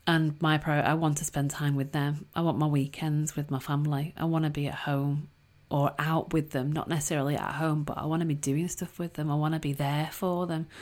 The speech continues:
And the same with the baby, you know, it, he is very reliant on me because of his age, and as he gets older, the idea is he becomes less reliant on me and more wanting to be around me. You know, that's the joys of being a parent, isn't it? They become less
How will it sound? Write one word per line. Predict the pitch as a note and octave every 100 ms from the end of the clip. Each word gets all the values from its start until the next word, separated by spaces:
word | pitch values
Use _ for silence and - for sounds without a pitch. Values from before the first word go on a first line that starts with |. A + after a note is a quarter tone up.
| - - - -
And | G3
the | F#3
same | A#3 A3+ F#3
with | D3+ D3 -
the | -
baby, | D#3 E3 G#3 G#3+ G#3
you | F#3+
know, | E3+
it, | - - -
he | - - E3+ G3+ G#3 F#3
is | E3 - - _
very | F3 - E3 E3+ E3+
reliant | D3+ C#3+ C#3+ E3 E3+
on | C3+ D3
me | D3
because | D3 - D3+
of | D3
his | C#3+
age, | D#3+ E3 E3
and | D3+
as | D#3+
he | D#3
gets | D3 F2
older, | D3 D3+ F3 -
the | - D3+
idea | D3 D3 D#3 D#3+
is | - A#2 -
he |
becomes | D3+ D3+ E3 D#3+ D#3+
less | D3 -
reliant | C3+ C3+ D#3+
on | - B2+ C3
me | C#3+
and | D#3
more | D#3 D#3 C#3
wanting | C#3 F#3+ G3+ -
to | D#3
be | - C3+
around | C3 B2+ C3 D3
me. | C3 A#2 - - - - - -
You | F#3
know, |
that's | F3+ - D#3+
the | C#3 F3 - _
joys | - D#3 D3 D3
of | C#3+
being | C3
a | C3
parent, | - F3+ F#3
isn't | A#2+ - E3+
it? |
They | -
become | D3 - D3
less | D3 C#3+ - -